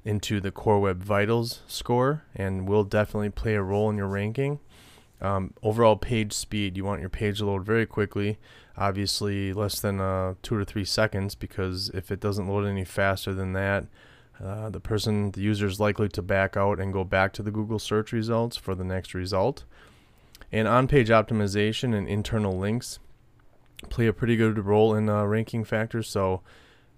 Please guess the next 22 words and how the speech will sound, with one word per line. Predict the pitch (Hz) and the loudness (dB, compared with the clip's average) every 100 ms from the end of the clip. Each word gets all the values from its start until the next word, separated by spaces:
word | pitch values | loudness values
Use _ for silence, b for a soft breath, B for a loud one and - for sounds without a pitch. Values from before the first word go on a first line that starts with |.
| _ | _
getting | - 113 117 | 0 2 4
that | 107 | 2
page | 98 113 | 0 -2
optimized | 95 98 104 113 107 101 | 0 0 0 0 0 -2
for | - 107 98 104 104 98 - | -2 0 2 2 0 -2 -6
specific | - - 101 - 107 98 90 | -10 -4 -2 0 -2 -2 -6
search | - 110 110 - | -2 0 0 -4
terms, | - 107 107 107 - - | 0 2 2 0 -6 -14
uh, | - | -10
keywords | - 107 107 107 101 | -4 0 4 4 2
relevant | 98 101 101 - | 0 0 -2 -4
to | 98 | -6
your | |
business, | 92 104 104 104 104 - B B B B | -2 -2 0 -2 -2 -8 B B B B
and | 117 | 2
then, | 123 | 2
of | |
course, | 110 120 110 | 4 4 4
adding | 98 113 117 | 2 2 2
internal | 104 107 127 104 98 | 0 0 2 2 2
links | 107 107 - | 0 -2 -4
between | - 98 - 120 117 113 | -8 -10 -2 2 2 2